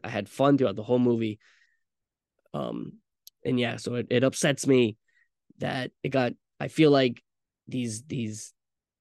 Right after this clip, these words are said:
you know, these people who said, saw it, you know, a few weeks before it was out, they, they wrote all these bad reviews, um,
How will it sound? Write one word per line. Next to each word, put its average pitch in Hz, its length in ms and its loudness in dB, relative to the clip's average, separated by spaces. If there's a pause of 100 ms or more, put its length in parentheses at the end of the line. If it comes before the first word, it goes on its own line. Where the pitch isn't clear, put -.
(920)
you 117 180 -4
know, 101 260 -6
these 113 220 -6
people 131 420 4
who 120 140 2
said, 123 400 -2 (460)
saw 135 500 2
it, 120 220 -4 (760)
you 147 140 -10
know, - 360 -10 (580)
a - 60 -12
few 151 300 4
weeks 143 340 4
before 123 500 0
it 117 100 2
was 113 140 -4
out, 123 420 -2 (920)
they, 60 420 -10
they 113 240 -8
wrote 151 360 8
all 147 120 6
these 135 200 2
bad 123 240 -2
reviews, 117 800 -4 (100)
um, 90 440 -10